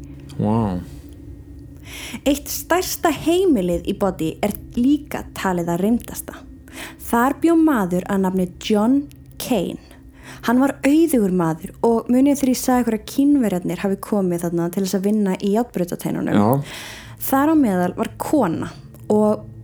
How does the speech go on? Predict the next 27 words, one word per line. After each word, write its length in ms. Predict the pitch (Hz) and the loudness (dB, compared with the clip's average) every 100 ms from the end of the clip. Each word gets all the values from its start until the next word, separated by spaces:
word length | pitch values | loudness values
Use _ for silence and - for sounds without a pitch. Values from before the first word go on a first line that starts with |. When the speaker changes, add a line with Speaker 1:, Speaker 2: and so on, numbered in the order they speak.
| - - | -14 -4
Speaker 2:
John 320 | - 277 349 330 | 2 4 4 2
ákvað 540 | 233 202 - 190 - | 2 0 -2 -10 -4
að 140 | 220 | -2
ráða 400 | 247 247 285 330 262 | 0 2 2 2 0
þessa 240 | 196 208 | -2 -4
konu 360 | - 196 180 175 | -2 -2 0 0
sem 200 | 202 202 | 0 -2
ráðskonu 760 | 202 220 262 - - 185 185 | 0 2 2 0 -4 -2 0
inn 140 | 196 202 | 0 -2
á 60 | |
heimili 480 | 196 202 185 175 185 | -2 0 0 2 0
sitt 480 | 190 254 - - - | 0 0 -2 -8 -16
til 180 | - 202 | -6 -4
að 80 | 185 | -4
sjá 240 | - 202 208 | -2 0 2
um 240 | 247 247 | 2 0
sig 360 | - - 160 165 | -2 -4 -4 -2
og 160 | 196 | -6
fjölskylduna 720 | - - 247 254 - 180 - 165 | -2 0 2 0 -6 -8 -8 -8
sína. 320 | - - - - - - - - - - | -8 -10 -14 -20 -20 -18 -16 -16 -18 -2
Orðrómur 640 | 262 294 320 247 185 175 - | 2 2 2 2 2 0 0
fór 160 | 202 | -2
fljótlega 460 | - 214 233 247 208 | 0 0 2 2 2
á 40 | |
kreik 520 | 208 226 180 180 - - | 0 -2 0 -2 -8 -4
um 180 | 233 233 | 2 4
að 140 | 226 | 2